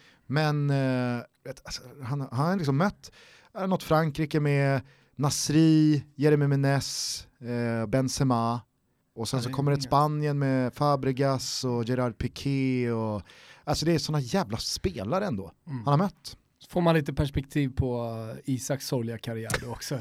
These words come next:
Speaker 1: <laughs>
Speaker 2: Igen.
Speaker 1: Ja, nej, men, eh, lyssna på den. Det var, eh, en bra intervju. Jag tyckte verkligen att, eh, den, den hade någonting.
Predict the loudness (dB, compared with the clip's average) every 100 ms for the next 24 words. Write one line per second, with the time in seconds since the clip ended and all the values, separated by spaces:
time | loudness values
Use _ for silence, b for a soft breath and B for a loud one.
0 | 0 0 0 4 4 0 -12 -2 0 0
1 | 4 8 10 8 8 6 6 4 6 8
2 | 8 6 6 6 4 4 2 4 4 4
3 | 2 2 0 _ -6 -6 -6 -8 -6 -6
4 | -8 -10 -10 -6 -6 -4 -6 -6 -4 -2
5 | -2 -4 -6 -8